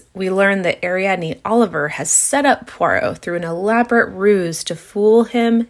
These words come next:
and publicly humiliate him by writing an account of how he was duped by a false medium. In the end, though,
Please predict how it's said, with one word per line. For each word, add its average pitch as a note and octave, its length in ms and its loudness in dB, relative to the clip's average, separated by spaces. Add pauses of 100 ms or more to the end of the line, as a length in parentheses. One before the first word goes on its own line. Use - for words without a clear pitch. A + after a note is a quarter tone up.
(120)
and D#3+ 180 -8
publicly G#3+ 500 0
humiliate F#3 760 -2
him - 300 -12 (440)
by E3+ 120 4
writing F3+ 360 4
an A#3 80 6
account F3 440 -2
of - 120 -12
how E3 160 -2
he E3+ 140 -8
was D#3+ 220 -6
duped - 520 -10
by C3+ 100 -4
a D3+ 100 -4
false - 440 -8
medium. - 480 -10 (480)
In F3+ 120 -4
the G#3 140 4
end, E4+ 240 4
though, E3 360 2